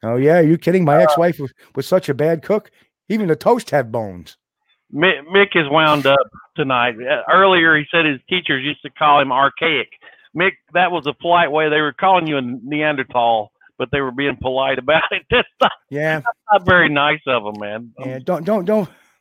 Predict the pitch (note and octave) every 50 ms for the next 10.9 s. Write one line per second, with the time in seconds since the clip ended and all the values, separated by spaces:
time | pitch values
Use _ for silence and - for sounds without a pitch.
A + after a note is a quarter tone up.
0 | _ _ _ _ _ _ _ _ _ _ _ _ _ _ _ _ _ _ _ _
1 | _ _ _ _ _ _ _ _ _ _ _ _ G#3+ G#3+ F#3 F3 D#3+ D3+ C3+ A#2+
2 | A2+ G#2+ G#2 G2 F#2+ G2 G2 G2 F#2+ G2 _ _ _ _ _ _ _ _ _ _
3 | _ _ _ _ _ _ _ _ _ _ _ _ _ _ _ _ _ _ _ _
4 | _ _ _ _ _ _ _ _ _ _ _ _ _ _ _ _ _ _ _ _
5 | _ - D#3+ D#3+ D#3+ C3 - - A3+ D4 C#4 G#3 F3+ F#3+ - D3 F3+ F#3 E3+ -
6 | - D#3 D3 _ _ _ _ _ _ _ _ - F3 G3+ B3 C4+ C4+ F#4 F#4+ D#4+
7 | C4 - - - - _ - - A#3 C4+ A#3 F3 G#3 G#3+ A#3 G#3+ - A3 G#3+ F#3+
8 | - A3+ A3+ G#3 - G#3+ G#3+ F3 G3 G#3+ A3+ A#3 A3+ G#3 A3+ B3 B3 - - F3+
9 | D3 C3 C3 C#3 C#3+ C3 - F#3 F#3 F3+ F3 F3 E3+ E3 D#3+ C3+ D#3 D3 C#3+ -
10 | C#3+ C3+ C3 B2+ C#3 C3+ C3 B2+ B2+ A2+ - - G#2+ G2+ G2 G2+ -